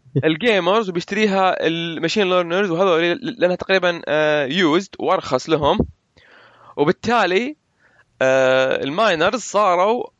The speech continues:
Speaker 2: الزبون الوحيد للشركات هذه، ويقدرون
Speaker 1: بالضبط.
Speaker 2: <laughs> إنهم يتحكمون فيهم تحكم هائل جدا.
Speaker 1: صاروا زي ديستر-، موزع
Speaker 2: واختاروا.
Speaker 1: رسمي لل-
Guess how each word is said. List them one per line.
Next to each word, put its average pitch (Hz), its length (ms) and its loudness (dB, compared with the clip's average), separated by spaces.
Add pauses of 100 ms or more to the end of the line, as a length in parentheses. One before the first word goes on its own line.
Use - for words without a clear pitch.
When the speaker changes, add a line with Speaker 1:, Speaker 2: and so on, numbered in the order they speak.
(400)
Speaker 2:
الزبون 180 440 0
الوحيد 180 680 0
للشركات 190 420 0
هذه، 190 480 0
ويقدرون 180 400 0
Speaker 1:
بالضبط. - 220 2
Speaker 2:
<laughs> 226 40 -4
إنهم - 320 0
يتحكمون 196 760 -2
فيهم 180 400 -2
تحكم 165 480 -2
هائل 190 300 0
جدا. 165 420 -2 (300)
Speaker 1:
صاروا 143 240 2
زي 160 160 2
ديستر-، 143 360 0
موزع 156 280 2
Speaker 2:
واختاروا. 151 360 2
Speaker 1:
رسمي 151 400 -2
لل- 110 320 0